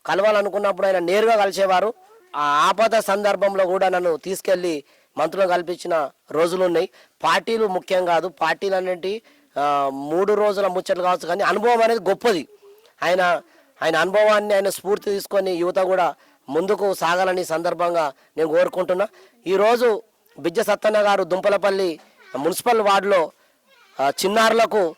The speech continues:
గాలిపటాలు పంపిణీ చేశారు. బిజ్జ సత్తన్న తన బాల్యంలో అనుభవించిన జ్ఞాపకాలను దృష్టిలో పెట్టుకొని ఈ సంక్రాంతి, మకర సంక్రాంతి సందర్భంగా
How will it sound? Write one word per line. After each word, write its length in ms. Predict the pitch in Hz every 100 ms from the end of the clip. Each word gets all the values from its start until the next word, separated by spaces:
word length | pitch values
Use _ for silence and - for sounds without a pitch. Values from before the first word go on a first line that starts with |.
| _ _ -
గాలిపటాలు 760 | 175 202 185 202 202 196 175 - _ _ -
పంపిణీ 280 | 175 196 196
చేశారు. 440 | 190 185 175 196 - _ _ _ -
బిజ్జ 160 | 165
సత్తన్న 580 | 226 233 240 233 220 185 - _ _ -
తన 200 | 170 185
బాల్యంలో 760 | 165 175 196 226 226 226 196 - _ _ _
అనుభవించిన 580 | 147 196 220 226 214 214
జ్ఞాపకాలను 840 | 165 175 196 208 214 214 208 190
దృష్టిలో 440 | 160 143 175 214 220
పెట్టుకొని 580 | 202 - - 202 170 - _ _
ఈ 120 | 147 160
సంక్రాంతి, 720 | 170 185 202 214 208 208 156 _ -
మకర 240 | 147 175 202
సంక్రాంతి 540 | 202 208 196 208 196
సందర్భంగా 680 | 185 175 196 190 190 185